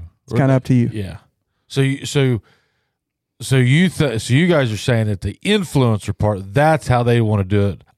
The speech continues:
Speaker 2: I, I'm thinking that, uh,
Speaker 1: They just
Speaker 2: to
Speaker 1: wanna be
Speaker 2: uh,
Speaker 1: famous.
Speaker 2: famous. They just wanna be famous. Is, is
Speaker 1: And they
Speaker 2: really
Speaker 1: look, they think it looks cool. Like, I get to go to the beach and take a picture.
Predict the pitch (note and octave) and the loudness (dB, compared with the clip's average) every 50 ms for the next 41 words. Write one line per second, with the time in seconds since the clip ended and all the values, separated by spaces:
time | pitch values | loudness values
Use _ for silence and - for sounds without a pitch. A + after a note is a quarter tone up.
0 | _ - C#3+ D#3 D#3+ - A2+ C3 D3+ F#3 F#3+ E3 - D3+ C3 A#2 - A#2 G#2 G2+ | _ -2 0 0 0 0 0 0 0 0 0 -2 -2 -2 -2 -2 -2 -4 -4 -4
1 | G2+ - _ - G#2+ G#2 G#2 A#2+ D#3+ G3 - G#3+ A3 E3+ G3+ G3+ G3 F#3 F3 D3 | -4 -6 _ -10 -10 -6 -2 0 2 2 2 2 2 2 2 2 2 2 0 0
2 | E3 E3+ E3 D#3+ D3+ C3+ - - - - C#3 D3 C#3 - G#3+ G#3+ A3+ G#3 D#3 A#2 | 2 2 2 2 2 0 -2 -8 -6 -4 -2 -2 0 0 0 2 2 2 2 2
3 | - E3 C#3+ A#2+ G2+ F#2 F#2+ - - G3 F#3 E3+ D3+ - B2+ A#2+ G#2 G2+ F2+ - | 2 0 0 -2 -2 -4 -6 -4 -2 -2 0 0 0 0 -2 -2 -2 -2 -4 -4
4 | - F#2 E2 D#2 D2 F2+ - - A2 G2 F2+ G2 E2+ G#2 G2 F#2 D#3+ F3 F#3 F#3 | -6 -8 -8 -10 -12 -14 -12 -10 -10 -10 -8 -8 -8 -8 -4 0 0 2 2 2
5 | F3+ E3+ F#3 - - D#3 D#3+ D#3 F#3 F3 E3 D#3 C#3+ D3+ C#3 - - - F#3+ F#3+ | 2 2 0 0 0 0 0 0 0 0 0 0 -2 -2 -6 -6 -2 0 2 2
6 | F3 D3 C3 B2 C#3+ C#3 C#3+ D#3+ D#3 D3 D#3 D3+ C#3 C3 B2+ C#3 F3 F3+ D3+ - | 2 2 2 0 0 0 2 2 2 2 2 2 2 2 0 0 0 0 0 0
7 | D3+ C#3+ C#3 C#3+ C#3+ - C3 - E3 F3+ - - - - - B2 | 0 2 2 2 2 0 0 0 0 0 -2 -4 -6 -6 -6 -6